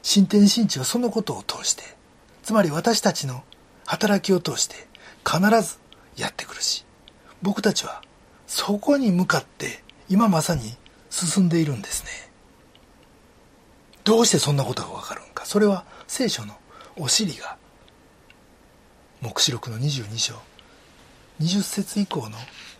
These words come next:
御言葉で終わってるからです。「しかり、私はすぐに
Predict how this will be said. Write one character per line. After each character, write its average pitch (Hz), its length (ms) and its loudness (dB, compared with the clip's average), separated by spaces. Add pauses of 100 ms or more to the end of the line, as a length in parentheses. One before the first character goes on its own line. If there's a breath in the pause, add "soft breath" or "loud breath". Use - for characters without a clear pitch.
御 143 180 -4
言 170 160 -4
葉 165 120 -4
で 180 80 -4
終 156 80 -4
わ - 80 -8
っ - 20 -10
て - 160 -14
る - 80 -14
か - 120 -8
ら - 100 -10
で - 120 -20
す。 - 200 -18 (800)
「し - 120 0
か - 140 2
り、 - 80 -4 (1120)
私 123 440 -2
は 131 120 -6
す - 240 -4
ぐ 175 140 -2
に 95 180 -10